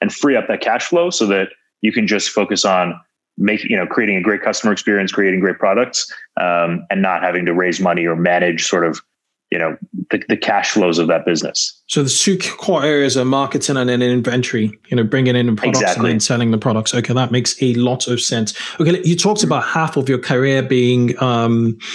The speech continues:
Speaker 2: um, you know, raising capital and spending capital. Could you just give us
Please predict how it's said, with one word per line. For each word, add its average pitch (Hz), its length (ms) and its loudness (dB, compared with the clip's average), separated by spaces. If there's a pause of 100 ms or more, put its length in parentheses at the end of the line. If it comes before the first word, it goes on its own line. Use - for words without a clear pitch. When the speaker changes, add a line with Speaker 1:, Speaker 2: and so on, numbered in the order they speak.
(360)
Speaker 2:
um, 120 320 2
you 135 60 4
know, 123 60 2
raising 135 320 4
capital 131 340 0
and 113 100 2
spending 131 340 2
capital. 120 340 -2
Could 135 180 0
you 170 60 2
just 170 180 2
give 175 120 2
us 151 140 0